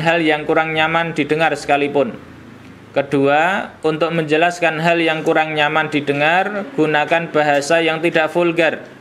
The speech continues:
lembut tetapi tetap bisa dipahami. Yang ketiga, gunakan juga ilustrasi, ya, gambaran dan kiasan. Apa namanya itu? Kiasan itu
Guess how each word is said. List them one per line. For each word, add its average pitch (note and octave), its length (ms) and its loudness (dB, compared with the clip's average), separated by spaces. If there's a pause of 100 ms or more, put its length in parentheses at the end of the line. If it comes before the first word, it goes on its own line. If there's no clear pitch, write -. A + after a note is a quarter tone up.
(400)
lembut D3+ 580 0
tetapi D#3+ 480 0
tetap D#3+ 380 -2
bisa D#3 260 0
dipahami. C#3 640 -2 (840)
Yang D3+ 320 0
ketiga, E3+ 720 0 (640)
gunakan E3 560 0
juga D#3+ 400 0
ilustrasi, E3+ 1120 0
ya, C3 160 -2
gambaran C#3+ 800 0
dan D3+ 240 -2
kiasan. F3 640 0 (720)
Apa C3+ 240 -4
namanya C#3+ 400 0
itu? D#3 320 0 (800)
Kiasan C3+ 400 0
itu D#3 480 0